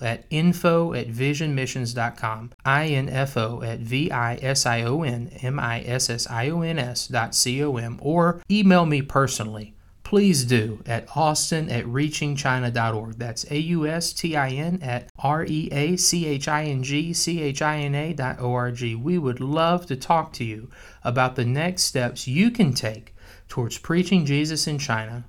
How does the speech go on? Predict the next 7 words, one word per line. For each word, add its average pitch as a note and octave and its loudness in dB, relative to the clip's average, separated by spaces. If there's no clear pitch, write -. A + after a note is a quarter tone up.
whether F3 4
that C3 0
next C3 -4
step D3 -2
be G#2+ -4
Bible C#3 4
training, F3 0